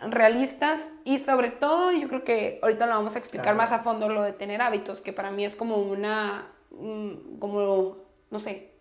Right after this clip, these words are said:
Speaker 1: como la cerecita del pastel.
Speaker 2: Pero tener hábitos o hacer hábitos.
Speaker 1: Ahí vamos a hacer eso.
Speaker 2: ¿Cómo?
Speaker 1: Ahorita, ahí vamos allá de
Speaker 2: Ah,
Speaker 1: esa
Speaker 2: vamos
Speaker 1: parte.
Speaker 2: para allá.
Speaker 1: Vamos para allá.
Speaker 2: Ok,
Speaker 1: Wait for
Speaker 2: ok.
Speaker 1: it.
Speaker 2: Entonces era actitud.
Speaker 1: Actitud, realismo.
Speaker 2: Ser realista.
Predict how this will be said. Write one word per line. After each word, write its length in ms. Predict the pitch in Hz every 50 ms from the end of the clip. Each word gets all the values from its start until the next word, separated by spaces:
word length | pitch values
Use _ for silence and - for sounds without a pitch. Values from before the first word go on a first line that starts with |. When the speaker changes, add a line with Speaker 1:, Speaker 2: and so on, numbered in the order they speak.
| _
Speaker 1:
como 220 | - - 208 202 202
la 160 | 208 208 208
cerecita 380 | 208 220 202 202 214 226 226 269
del 80 | 277 269
pastel. 320 | - - - - 214 196
Speaker 2:
Pero 260 | 190 196 202 196 196 -
tener 380 | 190 175 170 165 170 190 196
hábitos 540 | 214 247 285 311 - - - 185 165 - -
o 120 | - 175 151
hacer 280 | 139 - - 160 156
hábitos. 500 | 147 123 117 - - - - - - - - _ _ _ _ - - - _ _ _ _ -
Speaker 1:
Ahí 120 | - -
vamos 220 | - 117 - - -
a 40 |
hacer 160 | - - - -
eso. 160 | - - - _ _ _ _ _ _ _ _ _
Speaker 2:
¿Cómo? 240 | - 175 170 151 151
Speaker 1:
Ahorita, 460 | - 262 285 262 349 339 339 - - -
ahí 100 | - 214
vamos 260 | 202 196 202 208 208
allá 200 | 226 175 - -
de 60 | - -
Speaker 2:
Ah, 60 | 175
Speaker 1:
esa 80 | 220
Speaker 2:
vamos 120 | 202 190 208 220 220
Speaker 1:
parte. 20 | -
Speaker 2:
para 120 | 180 160
allá. 180 | 165 156 143 - -
Speaker 1:
Vamos 220 | 254 262 277 277
para 200 | 262 220 202 180
allá. 200 | 185 196 - 160
Speaker 2:
Ok, 60 | 170
Speaker 1:
Wait 140 | 254 247 - 175
for 80 | 170
Speaker 2:
ok. 60 | 165 165
Speaker 1:
it. 160 | 160 156 - 170
Speaker 2:
Entonces 260 | 190 185 220 226 233
era 300 | 247 262 262 262 - 190
actitud. 500 | 180 - - 180 175 151 - 262 302 480 - - - - -
Speaker 1:
Actitud, 580 | - 262 254 - 233 226 214 - 320 349 403 - - - - - - - - - - - - _ _ - _ -
realismo. 760 | - 226 208 202 202 202 208 254 302 302 - 262 233 226 240
Speaker 2:
Ser 220 | - 190 202 202 -
realista. 480 | 247 262 254 226 196 180 165 151 -